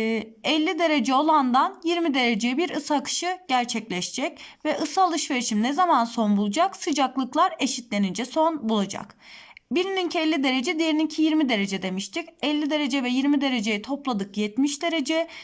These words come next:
İkiye bo-, böldük. Her ikisinin de sıcaklığı artık ne oldu? Otuz beş derece oldu ve sıcaklıklar eşitlenince ısı alışverişi son buldu.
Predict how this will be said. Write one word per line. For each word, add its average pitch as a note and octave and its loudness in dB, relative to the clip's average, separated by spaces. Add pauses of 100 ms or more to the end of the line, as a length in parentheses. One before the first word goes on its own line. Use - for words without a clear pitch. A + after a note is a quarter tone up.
(140)
İkiye E4 -2
bo-, A3+ 0
böldük. G3+ 0 (220)
Her F4 -2
ikisinin D4 0
de A3+ -2
sıcaklığı C#4 0
artık C4 -2
ne D4 2
oldu? D#4 2 (320)
Otuz C4+ -4
beş G3+ -2
derece B3+ 0 (120)
oldu A#3 0 (220)
ve C4 -4
sıcaklıklar C#4 -2
eşitlenince A#3+ -2
ısı A3+ -4
alışverişi A3+ -2 (140)
son G3+ -2
buldu. D3+ -12